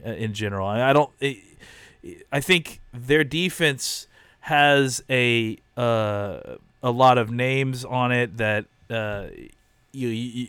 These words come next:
that are well known, and, and I think that's not the thing that makes that defense formidable. I think, you know,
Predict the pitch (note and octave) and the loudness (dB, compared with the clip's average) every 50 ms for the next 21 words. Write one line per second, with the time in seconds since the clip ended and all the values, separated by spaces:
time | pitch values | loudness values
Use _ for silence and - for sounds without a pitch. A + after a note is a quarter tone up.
0 | - - A2+ A2+ A2+ G#2+ G#2 G2+ G2+ A2 A2 A#2 A2+ B2+ C#3 C#3 C#3 C3 B2+ A#2 | -10 -16 -12 -8 -6 -4 -4 -4 -6 -8 -12 -4 0 4 4 6 4 4 2 2
1 | A2+ A#2 A2+ A2+ A2+ G#2+ G#2+ E2+ A#2 A#2 A#2+ A#2 - - D#3+ C#3 - D#3+ D#3+ E3+ | 2 4 2 2 0 -2 -4 -6 -4 -4 -4 -2 0 0 -2 0 2 2 2 2
2 | D#3+ - - C#3+ D3+ D#3 D#3 D#3 D3+ C3+ C3+ - - - C#3+ C#3 C#3 C3+ B2 A#2+ | 2 -2 -4 0 4 6 6 6 6 4 -2 -10 -6 -4 -2 -2 -2 -2 -4 -6
3 | A2 A2 A2 A#2 B2 C3 C3+ C3 - - - - - - - - - - _ _ | -6 -8 -6 -4 -2 -2 -2 -2 -6 -8 -10 -10 -10 -12 -18 -20 -20 -20 _ _
4 | _ - A#2 B2+ B2+ C3+ A2 - B2+ B2+ B2 - - A2+ G2 - - - - - | _ -2 4 4 4 4 4 2 -2 -2 -2 -2 -4 -6 -6 -8 -12 -10 -4 -2
5 | C3+ C3+ B2+ A#2 A#2 A2 G2+ G2 F#2 F#2 G2 G#2 A2 - - C#3+ A#2+ G#2+ - B2+ | 0 0 0 -2 -4 -6 -6 -6 -6 -6 -4 -4 -4 -2 0 -2 -2 -2 -4 -4
6 | C3 B2 A2+ A#2 | -2 -2 -2 -4